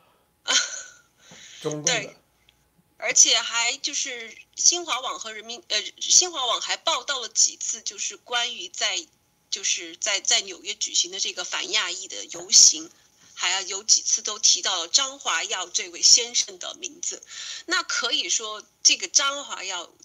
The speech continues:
Speaker 1: 典型是组织上的人了，这个应该是很明显的。
Speaker 2: 对。
Speaker 1: 而且还有一个，还有一个，还有一个点，就是关于张华耀这个人，就是在四月份，好像还有一次是在五月份还是三月份的时候，
Speaker 2: 嗯。
Speaker 1: 和纽-，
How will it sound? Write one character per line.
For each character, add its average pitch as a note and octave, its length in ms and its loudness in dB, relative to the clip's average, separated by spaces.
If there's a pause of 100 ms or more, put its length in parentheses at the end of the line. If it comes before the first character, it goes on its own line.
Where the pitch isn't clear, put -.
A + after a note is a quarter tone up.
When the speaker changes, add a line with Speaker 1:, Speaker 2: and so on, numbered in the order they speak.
(120)
Speaker 1:
典 F3 180 -6
型 F#3+ 180 -2
是 G3 220 -6
组 F3 320 -14
织 - 120 -2
上 F#3 200 2
的 D3+ 80 -12
人 - 240 -12
了， - 140 -18 (200)
这 B3+ 160 6
个 G#3 80 -2
应 G3 120 -6
该 G#3+ 120 0
是 G#3 160 2
很 - 200 -2
明 - 200 -12
显 - 240 6
的。 - 100 -16 (280)
Speaker 2:
对。 A3+ 80 -10
Speaker 1:
而 C4+ 100 0
且 C4+ 140 2
还 A#3 200 -2
有 B3 100 -4
一 A3 160 -16
个， G3 240 -10
还 G3 160 -10
有 G3+ 100 -12
一 F#3 60 -16
个， - 200 -16 (200)
还 - 160 -6
有 G#3 120 -4
一 - 120 -16
个 G#3+ 100 -10
点， - 380 -6
就 F#3 100 -6
是 F#3+ 140 -4
关 G3 200 -4
于 F#3 60 -8
张 G#3 220 2
华 D#3+ 160 -2
耀 F#3 160 0
这 - 160 0
个 - 80 -16
人， - 260 -12 (300)
就 B3+ 180 0
是 G#3+ 240 4
在 F#3 300 0
四 - 400 4
月 F3 180 -4
份， F#3 300 -6
好 - 340 -6
像 A3+ 180 2
还 G#3+ 140 -6
有 G#3+ 80 -6
一 F3+ 100 -12
次 G3+ 200 0
是 A3+ 120 0
在 G#3+ 200 -2
五 F3+ 180 -14
月 G3+ 160 -8
份 F#3+ 160 -8
还 - 100 -10
是 G3 120 -6
三 E4+ 340 -2
月 C#4 140 -2
份 - 240 -10
的 - 80 -16
时 - 160 -4
候， - 240 -16
Speaker 2:
嗯。 B2 240 -10
Speaker 1:
和 A#3 180 -4
纽-， A#3 420 -8